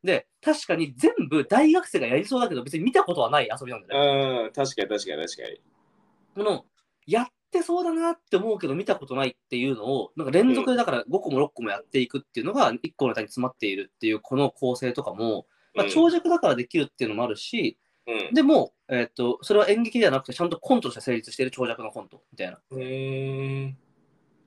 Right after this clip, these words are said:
Speaker 1: っていうののバランスがすごく良かったネタなのと、
Speaker 2: あ、うん。<laughs>
Speaker 1: あのー、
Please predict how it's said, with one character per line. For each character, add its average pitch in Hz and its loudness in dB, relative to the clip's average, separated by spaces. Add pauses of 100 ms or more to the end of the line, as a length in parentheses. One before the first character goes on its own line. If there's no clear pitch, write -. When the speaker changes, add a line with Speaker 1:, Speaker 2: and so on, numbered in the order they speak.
(520)
Speaker 1:
っ - -20
て - -4
い 240 0
う - 4
の 254 6
の 196 6
バ 170 6
ラ 180 6
ン 185 -2
ス 185 -8
が 185 2 (360)
す - -12
ご 202 -4
く 117 -6
良 131 2
か - -2
っ - -6 (200)
た 101 -6
ネ 98 -10
タ 110 -6
な 107 -4
の 98 -8
と、 - 2 (400)
Speaker 2:
あ、 113 -4 (100)
う 131 -2
ん。 98 0 (560)
<laughs> 202 4 (340)
Speaker 1:
あ 131 6
の 123 4
ー、 120 4